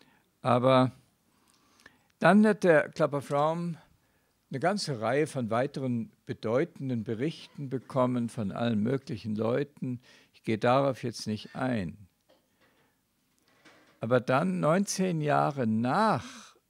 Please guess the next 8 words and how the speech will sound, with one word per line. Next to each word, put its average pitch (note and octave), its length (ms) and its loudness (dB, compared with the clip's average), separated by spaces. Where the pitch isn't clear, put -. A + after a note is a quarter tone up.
den A#2 280 0
Grenzen B2 420 -4
des G2+ 180 -10
Wachstums, - 1040 -6
hat C3+ 220 -2
der C#3+ 100 2
damalige D3 800 4
Präsident, A2+ 840 -4